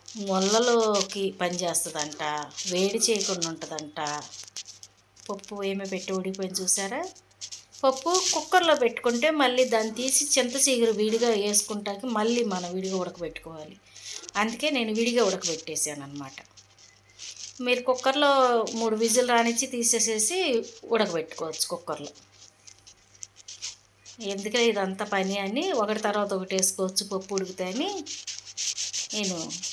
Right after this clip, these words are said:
చక్కగా ఉడకబెట్టేసాను అనమాట. దగ్గర అయిపోయింది, కాస్త నీళ్ళు పోసాను.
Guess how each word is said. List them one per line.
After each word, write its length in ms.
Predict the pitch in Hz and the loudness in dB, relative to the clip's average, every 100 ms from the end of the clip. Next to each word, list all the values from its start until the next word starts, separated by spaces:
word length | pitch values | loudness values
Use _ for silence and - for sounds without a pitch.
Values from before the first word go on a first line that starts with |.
| - - - - - - - - | -10 -12 -10 -10 -8 -8 -6 -4
చక్కగా 380 | 190 185 175 170 | -4 -4 -2 -2
ఉడకబెట్టేసాను 840 | 175 165 - 135 - 143 139 135 | -4 -6 -8 -12 -6 -2 -2 -4
అనమాట. 260 | 131 131 131 - _ _ _ _ _ _ _ _ - - - - - | -16 -18 -20 -20 _ _ _ _ _ _ _ _ -18 -16 -16 -18 -12
దగ్గర 280 | 202 190 208 | -8 -6 -4
అయిపోయింది, 480 | 214 196 190 220 320 | -4 -4 -4 -2 -2
కాస్త 300 | 277 180 175 | -2 -4 -4
నీళ్ళు 240 | 170 160 | -8 -12
పోసాను. 420 | 151 147 - 143 | -8 -2 -2 -2